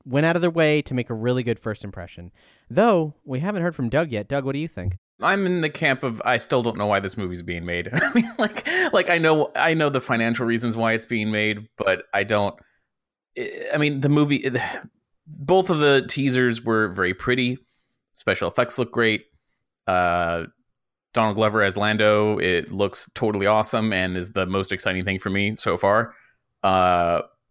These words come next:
Speaker 2: but just the whole concept has gotta go a long way for me to really enjoy it. And I'm not trying to be cynical. I'm not trying to, like,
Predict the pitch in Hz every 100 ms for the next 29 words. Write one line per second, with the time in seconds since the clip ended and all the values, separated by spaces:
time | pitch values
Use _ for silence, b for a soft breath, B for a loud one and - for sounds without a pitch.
0 | _ - 98 92 87 - _ _ _ _
1 | _ _ _ _ _ - 123 131 117 117
2 | - 120 117 120 104 - - - 107 95
3 | 95 107 107 98 101 92 92 92 92 95
4 | 98 101 101 104 104 104 107 101 95 92
5 | 101 98 95 92 95 95 90 92 92 90
6 | - 98 110 113 - - 117 117 - 135
7 | 120 107 95 95 101 - 101 98 95